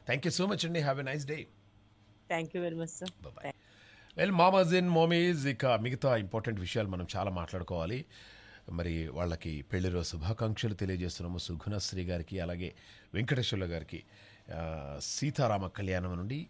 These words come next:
Speaker 1: ఈ బ్యూటిఫుల్ సాంగ్ డెడికేట్ చేస్తున్నాం. విను వినిపించు ప్రవాసాంధ్రుల గుండె చప్పుడు తెలుగు ఎన్ఆర్ఐ రేడియో.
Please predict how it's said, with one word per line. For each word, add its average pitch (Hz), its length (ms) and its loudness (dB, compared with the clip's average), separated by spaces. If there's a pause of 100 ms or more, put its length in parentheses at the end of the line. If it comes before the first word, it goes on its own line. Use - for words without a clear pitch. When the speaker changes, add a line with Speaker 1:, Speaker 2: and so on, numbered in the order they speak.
Speaker 1:
ఈ 80 60 -8
బ్యూటిఫుల్ 82 420 -8
సాంగ్ 76 280 -8
డెడికేట్ 76 420 -10
చేస్తున్నాం. 69 320 -12
విను 120 160 -2
వినిపించు 120 480 -4
ప్రవాసాంధ్రుల 127 920 0 (600)
గుండె 104 440 -2 (120)
చప్పుడు 80 420 -6 (120)
తెలుగు 95 380 -4 (100)
ఎన్ఆర్ఐ 80 460 -6
రేడియో. 78 340 -12